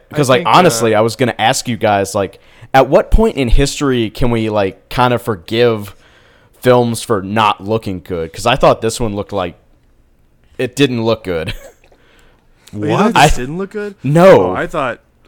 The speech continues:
Speaker 3: I think it looks
Speaker 1: I thought this
Speaker 3: beautiful.
Speaker 1: looked really good, but I thought
Speaker 2: Uh,
Speaker 1: it looked more like
Speaker 2: I cannot
Speaker 1: I thought it looked
Speaker 2: agree.
Speaker 1: more like a, uh, this looks like post Orson Welles.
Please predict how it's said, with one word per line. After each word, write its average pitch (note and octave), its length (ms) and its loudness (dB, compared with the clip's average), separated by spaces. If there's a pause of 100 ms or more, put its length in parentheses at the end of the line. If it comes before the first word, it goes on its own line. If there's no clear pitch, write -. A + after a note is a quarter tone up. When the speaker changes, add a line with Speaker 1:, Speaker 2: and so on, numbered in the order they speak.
(480)
Speaker 3:
I - 60 -12
think F#3+ 120 0
it D3+ 40 -2
looks C3 280 -4
Speaker 1:
I C#3 180 -2
thought C#3+ 280 -2
this D3 180 -2
Speaker 3:
beautiful. - 20 -6
Speaker 1:
looked C#3+ 200 -2
really D#3+ 280 0
good, A2+ 160 -4
but A#2 140 -6
I B2 60 -8
thought - 120 -8
Speaker 2:
Uh, B2 340 4
Speaker 1:
it - 20 0
looked G2 180 -8
more B2 300 -6
like B2 340 -6
Speaker 2:
I B2+ 380 4
cannot D3 420 2
Speaker 1:
I B2+ 60 8
thought A#2+ 80 6
it A2 80 2
looked A2+ 180 0
Speaker 2:
agree. G#2 100 -2
Speaker 1:
more C3 100 -2
like B2 260 -6
a, A2+ 160 -6
uh, G#2 320 -10 (1200)
this D#3 220 -10
looks G#3+ 180 -8
like G#3 160 -12
post - 460 -4
Orson B2 380 -10
Welles. G2 500 -14